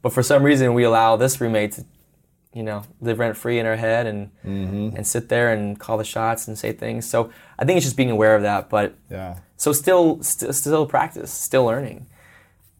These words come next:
Speaker 1: But I think that at least for me, I started to accept myself a little bit more and love myself more
Speaker 2: Mm-hmm.
Speaker 1: when I was being a little bit more congruent with myself too.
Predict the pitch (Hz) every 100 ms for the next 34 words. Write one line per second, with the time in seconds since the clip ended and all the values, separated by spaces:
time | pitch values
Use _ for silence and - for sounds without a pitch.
0 | _ 131 135 135 160 147 123 131 - 123
1 | 113 120 131 139 - 117 123 123 120 -
2 | - 127 117 110 113 - - 113 107 117
3 | 107 110 107 107 107 107 104 104 107 110
4 | 107 - 107 107 107 107 107 107 104 _
5 | - 104 101 101 104 95 _ _ _ _
6 | _ - 147 127 - - 123 123 139 135
7 | 127 113 110 - 110 104 110 110 - -
8 | - _ _ _ _ _ _ _ _ _
9 | _ _ 110 110 - - - 101 - -
10 | - - 104